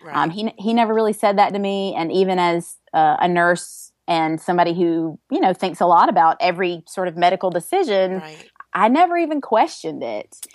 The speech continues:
Speaker 2: And so, um, I think, uh, definitely if I could go back in time, I would not have had that surgery. And when I had my miscarriage,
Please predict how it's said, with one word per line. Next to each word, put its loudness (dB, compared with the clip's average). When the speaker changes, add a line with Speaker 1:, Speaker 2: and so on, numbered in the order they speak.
Speaker 2:
And 0
so, 2
um, -6
I 4
think, 0
uh, 0
definitely 0
if 0
I 2
could -4
go 2
back 2
in -8
time, -2
I 0
would -6
not 2
have -8
had 0
that 0
surgery. -2
And -2
when -2
I 4
had 4
my -2
miscarriage, -8